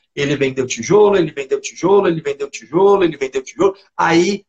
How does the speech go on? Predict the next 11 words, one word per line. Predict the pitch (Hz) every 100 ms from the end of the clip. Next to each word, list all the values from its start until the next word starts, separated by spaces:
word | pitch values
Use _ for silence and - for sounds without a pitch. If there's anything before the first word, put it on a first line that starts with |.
| _
lá | 147 202 208
no | 196
décimo | 170 180 - 180 175
primeiro, | 170 156 165 180 175
ele | 165 165 175
me | 180 170 _
dá | 156 160 - _ _
um | _
caminhão | 196 180 175 190 202
de | 190
tijolo | 160 - 117 156 185 190 175